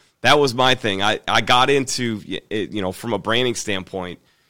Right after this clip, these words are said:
you know, there's all these household names. So one of the questions we always ask people when we interview was, "What's your favorite brand and why?"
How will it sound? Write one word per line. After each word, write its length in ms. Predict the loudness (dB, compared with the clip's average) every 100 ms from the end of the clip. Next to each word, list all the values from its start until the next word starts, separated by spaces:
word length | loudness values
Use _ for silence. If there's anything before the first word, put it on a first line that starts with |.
| _ _
you 80 | -14
know, 100 | -10
there's 260 | -8 -6 -2
all 120 | -2
these 160 | -2
household 480 | -2 -2 0 -4 -4
names. 300 | -4 -4 -4
So 100 | -6
one 160 | -4 -4
of 40 |
the 60 | -2
questions 440 | -2 -2 -2 -4
we 100 | -2
always 260 | -2 -2 -2
ask 220 | -4 -4
people 260 | -6 -4 -4
when 100 | -2
we 80 |
interview 340 | 0 0 -2 -4
was, 240 | -6 -6
"What's 240 | -6 -4 -4
your 80 |
favorite 300 | -4 -4 -4
brand 280 | -4 -2 -2
and 100 | -2
why?" 420 | 2 2 2 -2